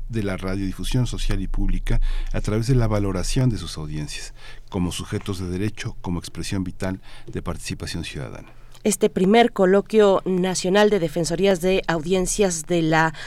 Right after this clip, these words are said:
Speaker 2: de la rum, pues, se llevará a cabo, se realizará esta mañana, de diez de la mañana a siete de la noche, cerrando con una asamblea para miembros de la Red de Radios Universitarias de México. Y ustedes, si quieren participar,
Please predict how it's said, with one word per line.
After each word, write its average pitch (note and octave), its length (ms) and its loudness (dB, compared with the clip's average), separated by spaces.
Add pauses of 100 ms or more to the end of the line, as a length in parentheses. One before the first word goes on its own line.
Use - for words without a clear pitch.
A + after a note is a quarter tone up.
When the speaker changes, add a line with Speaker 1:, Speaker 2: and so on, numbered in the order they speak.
(140)
Speaker 2:
de D3+ 160 2
la D#3 140 2
rum, D#4+ 380 8 (280)
pues, E3 300 2
se E3 180 0
llevará E3 480 4
a E3 80 2
cabo, A3 240 2
se E3 120 -2
realizará D#3 600 4
esta D#3+ 240 -2
mañana, F#3 460 4
de D#3 160 0
diez C4 180 2
de C#4+ 80 0
la A#3 100 4
mañana G3 440 2
a E3+ 80 2
siete A#3 460 2
de F3 180 0
la D#3+ 80 2
noche, D3+ 340 0 (220)
cerrando G#3 400 4
con G3+ 140 4
una G#3 180 6
asamblea G3 420 2
para E3+ 220 2
miembros F#3+ 520 2
de E3 120 0
la D#3 100 2
Red F3 180 0
de F3 120 0
Radios E3 260 0
Universitarias F3 560 0
de G3+ 80 2
México. A3+ 400 2 (380)
Y D#3 120 2
ustedes, G3 380 2
si D3 140 -2
quieren E3+ 260 4
participar, G#3 640 0